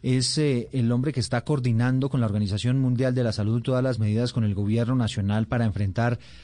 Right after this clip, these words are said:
la pandemia, es infectólogo y además es P H D en ciencias biológicas.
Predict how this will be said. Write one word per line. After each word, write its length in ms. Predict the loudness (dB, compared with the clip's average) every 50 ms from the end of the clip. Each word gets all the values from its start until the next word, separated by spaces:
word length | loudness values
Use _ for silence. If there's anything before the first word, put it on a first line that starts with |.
| -10 -4
la 320 | 0 2 2 2 2 0 0
pandemia, 500 | 0 0 0 0 2 2 2 2 0 0
es 140 | 0 0
infectólogo 880 | -2 -2 -2 -2 -4 -4 -4 -2 -2 0 2 2 0 0 0 -2 -2 -4 -6 -14 -20 -20 -20 -20 -20 -20 -20 -20 -6 -2
y 220 | 0 2 2 2
además 580 | 2 2 2 2 2 2 0 0 -2 -4 -6 -4
es 340 | -2 0 0 0 -2 -4 -8 -14 -6 -2
P 220 | 0 0 2 2
H 200 | 0 -2 -4 -4 -2
D 220 | 0 0 0 0 0
en 200 | 0 0 0 0
ciencias 640 | 0 0 0 0 0 0 0 0 0 0 -2 -4 -8
biológicas. 920 | -6 -2 0 2 2 2 2 2 0 0 -2 -6 -6 -4 -6 -6 -6